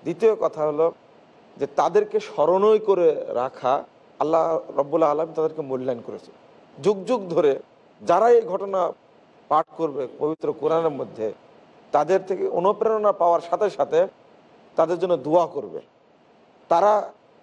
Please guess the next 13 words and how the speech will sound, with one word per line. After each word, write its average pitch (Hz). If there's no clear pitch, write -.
যখন 160
রওনা 156
দিয়েছিলেন 170
তখন 165
একটা 156
কথা 147
বলেছিলেন, 113
"হে 143
আল্লাহ, 156
আপনি 156
আপনার 208
পক্ষ 185
থেকে 131